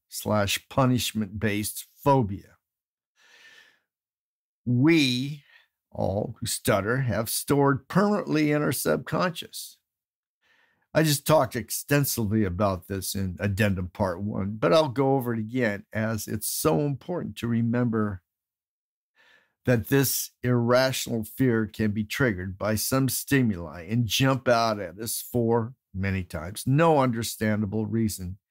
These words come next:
then turns to panic if we're confused, and we go out of control with F S D T A. This contributes to stuttering being so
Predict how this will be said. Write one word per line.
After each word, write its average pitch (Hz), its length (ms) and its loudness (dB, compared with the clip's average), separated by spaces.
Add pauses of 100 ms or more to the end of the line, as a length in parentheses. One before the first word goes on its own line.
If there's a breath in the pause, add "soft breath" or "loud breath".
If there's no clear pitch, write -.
(600 soft breath)
then 156 440 4
turns 165 340 2
to 123 80 -2
panic 82 500 -8
if 98 200 -12
we're 92 100 -10
confused, 85 720 -6 (520)
and 127 360 2
we 131 120 4
go 120 300 2
out 123 220 0
of 123 160 -6
control 123 480 0
with 120 200 -6
F 110 220 -4
S 110 220 -4
D 117 160 -2
T 117 300 -4
A. 98 320 -6 (220)
This 104 340 -4
contributes 135 760 0
to 120 80 -2
stuttering 131 640 0
being 117 340 -2
so 139 520 0